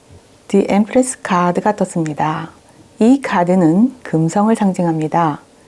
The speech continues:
매력이 있는 분이죠. 매력을 느끼는 포인트는 아름다움입니다. 남자분은 남자분대로 이상적인 외형을 가졌을 겁니다. 이런 매력을 지녀서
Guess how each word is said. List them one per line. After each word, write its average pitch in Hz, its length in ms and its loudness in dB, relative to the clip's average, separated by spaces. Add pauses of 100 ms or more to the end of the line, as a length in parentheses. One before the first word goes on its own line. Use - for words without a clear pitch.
(120)
매력이 170 360 2
있는 208 200 4
분이죠. 160 520 -2 (460)
매력을 185 360 2
느끼는 196 400 0
포인트는 165 760 0 (200)
아름다움입니다. 185 1040 2 (460)
남자분은 170 600 2
남자분대로 185 840 2
이상적인 180 720 2
외형을 165 440 2
가졌을 - 460 -4
겁니다. 151 560 -6 (420)
이런 226 320 2
매력을 175 440 2
지녀서 160 680 -2